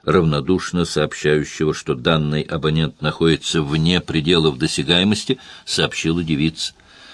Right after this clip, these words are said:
"Наверное, уже доехали".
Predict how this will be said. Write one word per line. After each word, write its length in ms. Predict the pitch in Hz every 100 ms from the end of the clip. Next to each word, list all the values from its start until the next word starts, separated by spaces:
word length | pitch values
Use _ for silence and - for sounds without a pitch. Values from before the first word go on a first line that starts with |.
| - - - - _
"Наверное, 680 | - 85 117 160 160 156 151
уже 640 | 110 87 101 107 107 110
доехали". 760 | 82 85 67 67 - 69 71